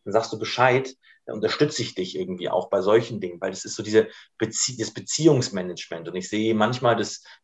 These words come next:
junge Menschen viel aufs Geld gucken und auch irgendwie schnelles Wachstum, schnell hoch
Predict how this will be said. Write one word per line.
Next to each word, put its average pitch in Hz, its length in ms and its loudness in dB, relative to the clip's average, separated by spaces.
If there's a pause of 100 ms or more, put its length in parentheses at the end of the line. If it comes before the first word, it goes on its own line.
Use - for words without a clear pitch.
(100)
junge 120 340 0
Menschen 123 280 0
viel 117 120 2
aufs - 200 0
Geld 131 320 4
gucken 135 400 -2
und 101 140 -2
auch - 220 0
irgendwie 101 180 -4
schnelles 123 600 0
Wachstum, 127 600 -2
schnell 120 460 0
hoch 127 380 0